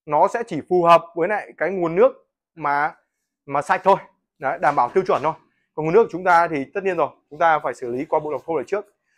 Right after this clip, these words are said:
Các bạn cần tư vấn về máy lọc nước hoặc là cần tư vấn về bộ lọc thô này, các bạn có thể liên hệ trực tiếp với tôi hoặc là đến xem hàng trực tiếp tại kho hàng Nhật ở số mười lăm ngõ hai mươi tư đường Hoàng Quốc Việt. Ờ, một cái bộ lọc thô này khi các bạn, ờ, mới lắp ấy,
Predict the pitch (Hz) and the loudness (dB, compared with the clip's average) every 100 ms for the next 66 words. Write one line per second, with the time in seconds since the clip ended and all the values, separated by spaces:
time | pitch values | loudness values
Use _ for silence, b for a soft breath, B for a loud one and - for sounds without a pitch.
0 | _ 233 214 202 190 208 185 233 196 165 | _ 2 2 2 0 2 2 2 0 0
1 | 202 170 233 247 156 185 - 160 180 180 | 0 2 0 0 0 0 0 -2 -2 -2
2 | 170 175 214 165 160 185 156 185 185 156 | -2 -4 -4 -6 -2 -2 -2 0 0 -2
3 | _ _ _ 202 220 196 165 190 190 - | _ _ _ 4 4 4 0 0 -4 -8
4 | 170 208 190 190 - _ _ _ - 190 | -4 -2 0 -2 -2 _ _ _ 4 4
5 | 190 170 170 180 196 165 160 226 254 _ | 4 0 0 0 0 -2 2 2 2 _
6 | _ - - 190 165 160 156 _ _ _ | _ -8 2 2 4 2 0 _ _ _
7 | _ - 131 160 175 175 175 202 170 180 | _ -14 -6 -2 2 2 0 -4 -2 -2
8 | 175 160 139 131 131 135 170 160 - _ | 0 -2 -4 -6 -10 -4 -2 -2 -4 _
9 | b b b b b - 170 175 190 247 | b b b b b 2 4 6 4 4
10 | 226 190 175 208 214 185 143 _ _ _ | 4 6 6 6 8 6 0 _ _ _
11 | - 214 214 220 - 180 165 165 233 262 | -2 0 2 2 2 -2 0 4 6 4
12 | 254 | 0